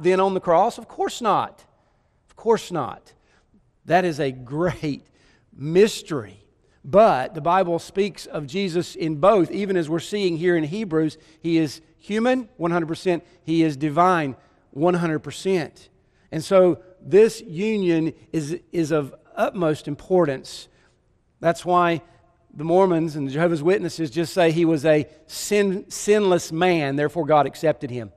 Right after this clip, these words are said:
No, it goes much deeper than that. John three thirty-six, "Only the sacrifice of the Son is truly life-giving, because whoever believes in the Son has eternal life,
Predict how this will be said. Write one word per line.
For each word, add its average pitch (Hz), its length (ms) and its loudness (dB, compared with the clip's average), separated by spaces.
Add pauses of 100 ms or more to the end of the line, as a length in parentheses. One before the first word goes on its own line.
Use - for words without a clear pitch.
(240)
No, 143 320 0
it 120 120 -8
goes 127 220 -8
much 143 380 -4 (360)
deeper 123 540 -2 (260)
than 127 180 -6
that. 135 380 0
John 160 340 0
three 165 200 0
thirty-six, 151 880 -4 (1080)
"Only 196 640 6
the 170 100 2
sacrifice 165 720 0
of 147 80 -10
the 143 80 -8
Son 151 320 -4
is 135 140 -8
truly 147 340 -2
life-giving, 131 640 -2 (220)
because 139 260 -8
whoever 175 280 2
believes 160 440 0
in 180 80 -2
the 160 80 -4
Son 175 260 -2
has 156 240 -4
eternal 147 340 -6
life, 175 360 2